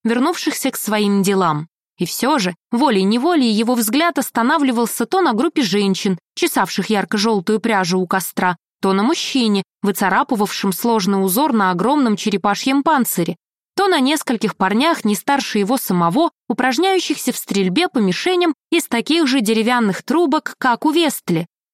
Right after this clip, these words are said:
Стреляли трубки крохотными стрелами, с виду безобидными, с ярко-красным оперением. Что ему было делать дальше? Если он быстро не выяснит всё, что сможет о жизни здесь,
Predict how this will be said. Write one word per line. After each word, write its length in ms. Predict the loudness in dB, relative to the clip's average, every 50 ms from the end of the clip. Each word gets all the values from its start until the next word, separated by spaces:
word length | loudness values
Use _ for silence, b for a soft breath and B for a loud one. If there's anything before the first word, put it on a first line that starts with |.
| _ _ _ -18
Стреляли 520 | -12 -4 -2 0 2 2 2 2 2 0 0
трубки 420 | 0 0 0 0 0 0 -4 -4
крохотными 580 | -2 0 0 0 2 0 0 -2 0 0 0 0
стрелами, 560 | -2 -2 -2 -2 0 0 2 2 2 0 -2 -2 _ -10
с 140 | -6 -2 0
виду 220 | 0 2 2 0
безобидными, 840 | 0 0 0 0 0 0 0 2 0 0 2 2 2 2 2 0 -2 _ -8
с 140 | -10 -6 -4
ярко-красным 920 | -2 0 0 0 0 -2 -4 -4 -2 0 0 0 0 0 -2 0 0 0
оперением. 760 | 0 0 0 0 2 2 2 2 2 2 0 0 -4 -6 -8 _ _ _ _ _ _ _ _ _ _ _ _ _ _ _ _ _
Что 220 | -16 -10 -4 0 0
ему 280 | 2 2 2 2 2
было 260 | 2 2 2 2 2 2
делать 380 | 2 2 2 2 0 0 0
дальше? 420 | 0 0 0 0 -2 -4 -8 -10 -12 _ _ _ _ -4
Если 360 | 0 0 0 0 0 -2 -2
он 160 | 0 0 2
быстро 340 | 2 2 0 0 -2 -2 0
не 140 | 0 2 2
выяснит 440 | 2 2 2 0 0 0 -2 -2 -2
всё, 240 | -4 -2 -2 -2
что 200 | -2 -2 -2 -4
сможет 480 | -4 -2 0 0 0 2 0 0 0 0
о 80 | -2 0
жизни 380 | 0 0 0 0 0 0 0
здесь, 440 | 0 0 0 0 0 0 -2 -4 -6